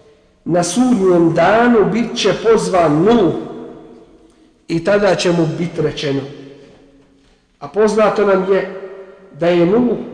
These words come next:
od Allahovih poslanika kojima se vrlo malo svijeta odazvalo. وَمَا آمَنَ مَعَهُ إِلَّا قَلِيلٌ. A sa njim nije ništa drugo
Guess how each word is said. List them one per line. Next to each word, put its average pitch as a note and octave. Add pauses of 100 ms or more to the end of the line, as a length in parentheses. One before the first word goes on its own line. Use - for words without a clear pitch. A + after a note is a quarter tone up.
(100)
od E3
Allahovih F#3 (100)
poslanika F#3 (640)
kojima G3
se F#3
vrlo G3
malo F#3
svijeta D#3+
odazvalo. C3 (1400)
وَمَا F3+
آمَنَ F#3+
مَعَهُ C4+ (2500)
إِلَّا E3+ (120)
قَلِيلٌ. C3+ (880)
A E3
sa A#3+
njim D#4+ (1300)
nije F3
ništa D#3+
drugo D3